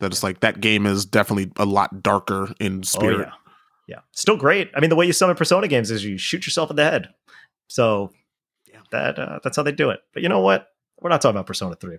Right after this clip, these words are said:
Speaker 2: We're talking about Last
Speaker 1: Nope.
Speaker 2: of Us. And I think, I think we're done. What do you think?
Speaker 1: Yep. I think so too.
Speaker 2: Cool. Thanks for listening.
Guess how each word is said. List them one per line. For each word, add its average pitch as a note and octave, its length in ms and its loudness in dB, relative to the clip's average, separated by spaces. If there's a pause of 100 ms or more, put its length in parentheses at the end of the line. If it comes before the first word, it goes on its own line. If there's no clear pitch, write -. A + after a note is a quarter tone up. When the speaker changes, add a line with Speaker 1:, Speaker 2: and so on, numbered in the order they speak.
Speaker 2:
We're C3 60 -14
talking C3+ 160 -2
about B2+ 120 2
Last B2+ 180 2
Speaker 1:
Nope. D3+ 80 2
Speaker 2:
of B2+ 80 -2
Us. A#2+ 100 -2
And C3+ 120 -4
I D3+ 60 4
think, E3+ 220 -2
I E3+ 60 4
think A#3+ 140 2
we're G3+ 100 2
done. F#3+ 200 2 (220)
What D3+ 80 -10
do - 20 -6
you C3+ 60 -6
think? - 240 -6 (100)
Speaker 1:
Yep. B2 180 0 (360)
I - 20 -16
think A#2+ 140 -2
so - 100 2
too. F#2+ 140 -8 (720)
Speaker 2:
Cool. D4 260 0 (400)
Thanks C3+ 160 2
for C3+ 80 0
listening. C#3+ 460 0